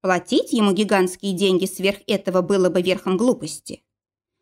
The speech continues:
Вторым кандидатом на пост управляющего стал менеджер крупнейшего московского ресторана. Но Атари не хотел брать его по простой причине. Этот человек был продуктом советской власти,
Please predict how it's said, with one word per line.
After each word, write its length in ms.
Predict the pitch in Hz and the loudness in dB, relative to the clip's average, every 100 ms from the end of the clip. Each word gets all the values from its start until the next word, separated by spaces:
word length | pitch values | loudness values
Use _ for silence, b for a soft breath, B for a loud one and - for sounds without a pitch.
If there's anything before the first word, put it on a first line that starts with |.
| _ _ | _ _
Вторым 380 | - 190 240 427 | -2 2 2 0
кандидатом 600 | 311 220 220 226 202 175 | 2 2 2 2 0 2
на 100 | 185 | 2
пост 260 | 196 208 - | 2 -4 -4
управляющего 800 | 214 202 226 240 180 165 - 180 | -4 -2 0 2 2 0 -2 -2
стал 280 | 202 - 185 | -2 0 2
менеджер 520 | 170 170 320 392 214 | 4 4 4 2 -2
крупнейшего 600 | 190 214 214 208 190 - | -4 -4 0 0 0 -2
московского 600 | 190 185 - 190 - 190 | 0 0 -2 -6 -4 -4
ресторана. 640 | 175 180 - 233 196 147 - _ _ b b b | -2 -2 -4 -2 -2 -4 -6 _ _ b b b
Но 180 | 262 330 | 4 4
Атари 300 | 339 415 370 | 4 2 2
не 160 | 214 | 2
хотел 320 | 208 208 202 180 | 2 -2 0 0
брать 320 | 180 349 311 | 2 0 0
его 140 | 226 | -2
по 100 | - | -2
простой 340 | 190 208 - 185 | -4 -4 -4 -4
причине. 580 | 254 - - 156 - _ _ _ _ - | -4 -4 -4 -4 -6 _ _ _ _ -4
Этот 280 | 208 196 | -2 -2
человек 540 | - 196 180 170 240 415 | -4 -2 -2 0 0 0
был 160 | 214 202 | 0 0
продуктом 500 | 208 196 196 - 185 | 0 0 -2 -2 -4
советской 480 | 202 185 185 - 170 | -2 -2 -2 -6 -4
власти, 520 | 165 302 - - | -2 -2 -6 -18